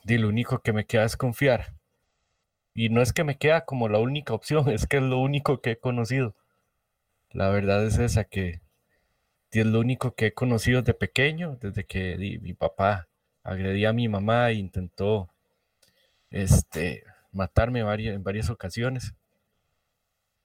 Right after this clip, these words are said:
Pues es lo, es lo único que conozco, no conozco más allá de no confiar en Dios.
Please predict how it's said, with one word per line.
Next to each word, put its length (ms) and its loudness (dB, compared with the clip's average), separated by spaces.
Pues 180 -4
es 80 2
lo, 260 4
es 60 -14
lo 240 2
único 300 0
que 120 -2
conozco, 460 -2
no 140 -4
conozco 560 0
más 320 2
allá 380 4
de 260 0
no 180 -4
confiar 480 0
en 140 0
Dios. 360 -2